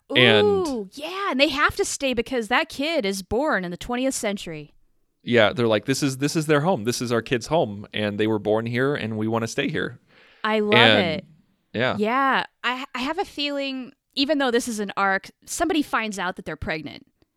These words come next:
Speaker 2: Yeah.
Speaker 1: And then, you know, maybe it's a time struggle, like, with a ticking clock where, "Boy, if we could just get back, it's gonna be okay. No one will know. And we can resume life on Voyager as planned." But then the baby comes maybe a little early, and,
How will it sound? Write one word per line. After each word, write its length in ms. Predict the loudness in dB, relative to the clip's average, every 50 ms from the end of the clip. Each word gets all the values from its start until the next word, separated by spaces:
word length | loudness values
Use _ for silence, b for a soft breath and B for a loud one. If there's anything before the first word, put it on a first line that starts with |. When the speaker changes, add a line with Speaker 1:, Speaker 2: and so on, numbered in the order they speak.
| _ _ _ _ _ _ _
Speaker 2:
Yeah. 220 | -10 -8 -8 -8 -10 _ _ _ _ _ _ _
Speaker 1:
And 280 | 0 0 0 0 0
then, 380 | -2 -2 -2 -4 -6 -8 -12 -14 _ _ _ _ _ _ -8
you 120 | -6 -4
know, 120 | -2 -2
maybe 520 | 0 2 2 4 4 2 0 -2 -2 -2 -2
it's 180 | -4 -2 -2
a 120 | -4 -6 -6 _ _ _ _ _ _
time 380 | -14 -8 -2 0 0 0 0 -2
struggle, 440 | -4 -4 -2 -2 -2 0 0 -2 0
like, 200 | 0 -2 -4 -4
with 140 | -6 -8 -8
a 60 | -8
ticking 360 | -8 -6 -6 -4 -4 -4 -6 -6
clock 460 | -6 -4 0 0 0 0 -2 -4 -8
where, 220 | -6 -6 -6 -8 b b b b b b b b b -2
"Boy, 200 | 0 4 4 4
if 100 | 4 2
we 80 | 0 -2
could 140 | -2 -2 -2
just 180 | -2 -4 0
get 180 | 0 -2 0 0
back, 420 | 0 0 2 2 2 0 0 -4
it's 140 | -8 -6 -6
gonna 140 | -6 -4 -4
be 160 | -2 -2 -4
okay. 580 | -4 -4 -6 -6 -2 0 2 4 4 2 2 2
No 160 | 0 0 2
one 160 | 0 0 -2
will 100 | -2 0
know. 460 | 0 2 2 2 2 2 2 0 0 -2 b b b b b b b b b b _ _ _ -10
And 260 | -8 -8 -8 -10 -12 -12
we 180 | -6 -6 -6 -4
can 280 | -4 -6 -6 -6 -2
resume 320 | 0 0 2 2 2 2 4
life 200 | 2 2 0 0
on 120 | -4 -4
Voyager 380 | -2 0 0 0 0 0 0 -2
as 140 | -2 -4 -6
planned." 500 | -6 -6 -4 -2 0 0 -2 -2 -2 -4
But 140 | -6 -2 0
then 320 | 0 0 2 0 -4 -6 -10 -10 -10
the 80 | -6
baby 280 | -4 -2 -2 -2 -4 -6
comes 340 | -4 -2 -2 -2 -2 -2 -2
maybe 200 | -4 -2 -2 -2
a 60 | -2
little 200 | -2 -4 -4 -6
early, 480 | -4 -4 -2 -2 -2 -2 -2 -2 -2 -2
and, 220 | -4 -4 -6